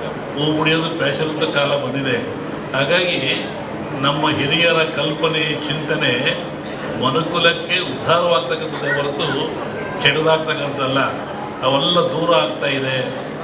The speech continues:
ನಮಗೆಲ್ಲ ಒಳ್ಳೆ ಹಾಸ್ಪಿಟ್ಲ್ ಬೇಕು, ಫೈವ್ ಸ್ಟಾರ್ ಹಾಸ್ಪಿಟ್ಲ್ ಬೇಕು. ದುಡಿತೀರಾ, ದುಡಿತೀರಾ, ದುಡಿತೀರಾ,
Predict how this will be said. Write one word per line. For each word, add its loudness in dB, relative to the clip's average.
ನಮಗೆಲ್ಲ 2
ಒಳ್ಳೆ 2
ಹಾಸ್ಪಿಟ್ಲ್ 0
ಬೇಕು, 0
ಫೈವ್ 2
ಸ್ಟಾರ್ 2
ಹಾಸ್ಪಿಟ್ಲ್ -2
ಬೇಕು. -4
ದುಡಿತೀರಾ, 4
ದುಡಿತೀರಾ, 0
ದುಡಿತೀರಾ, 0